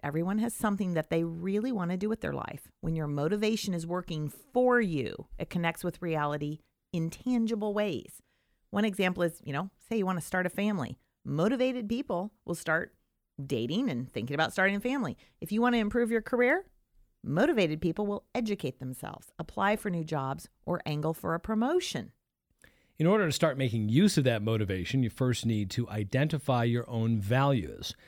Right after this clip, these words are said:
Speaker 2: Many of us are so busy, we don't take the time to examine what our values really are. I think this is very, very true.
Speaker 1: This is true.
Speaker 2: We're just kind of going from stimulation to stimulation, whether it's a little digital device in our hands or it's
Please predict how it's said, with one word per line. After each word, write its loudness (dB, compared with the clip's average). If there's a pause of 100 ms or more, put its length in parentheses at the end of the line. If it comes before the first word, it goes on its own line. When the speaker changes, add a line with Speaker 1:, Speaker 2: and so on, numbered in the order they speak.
(540)
Speaker 2:
Many 4
of -2
us 0
are 4
so 4
busy, 4
we 4
don't 4
take 0
the -2
time 4
to 2
examine 2
what 0
our 0
values 0
really 0
are. 0
I -6
think -10
this -4
is -2
very, -2
very -4
true. -6
Speaker 1:
This -2
is -2
true. -6 (120)
Speaker 2:
We're 0
just 0
kind 2
of -2
going 2
from -2
stimulation 0
to -6
stimulation, -2
whether -2
it's -6
a -2
little -2
digital -4
device -2
in -2
our -4
hands 2 (340)
or 0
it's -8